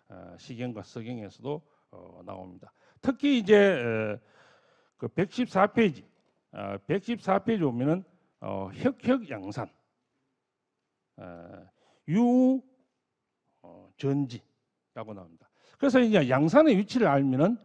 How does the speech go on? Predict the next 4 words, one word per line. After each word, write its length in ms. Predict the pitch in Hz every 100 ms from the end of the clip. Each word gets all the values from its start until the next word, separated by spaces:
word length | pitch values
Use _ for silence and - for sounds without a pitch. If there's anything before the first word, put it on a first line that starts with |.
| _ _
어, 340 | - 107 107 104
이 240 | 131 120
이제 440 | 117 117 110 107 107 _ _ _ _ _ _ _ _ _ _ _ _ _
한우국과 920 | - 147 147 143 127 117 160 160 180